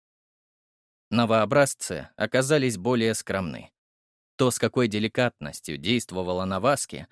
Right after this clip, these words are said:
показывало, что её разум, вероятно, был незначительно изменён. И всё же она была достаточно крепкой, чтобы помочь Колорадо и Стюарду при разгрузке корабля сил. На «Звёздный свет»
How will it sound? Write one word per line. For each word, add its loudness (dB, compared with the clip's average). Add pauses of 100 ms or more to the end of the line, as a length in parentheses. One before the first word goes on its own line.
(280)
показывало, 4
что -2
её 4
разум, 2
вероятно, 0 (220)
был 2
незначительно 0
изменён. 0 (560)
И -4
всё -2
же 4
она 4
была 6
достаточно 0
крепкой, 0 (160)
чтобы 2
помочь 2
Колорадо 4
и 0
Стюарду 2 (220)
при 4
разгрузке 0
корабля 0
сил. -8 (840)
На 4
«Звёздный 2
свет» -2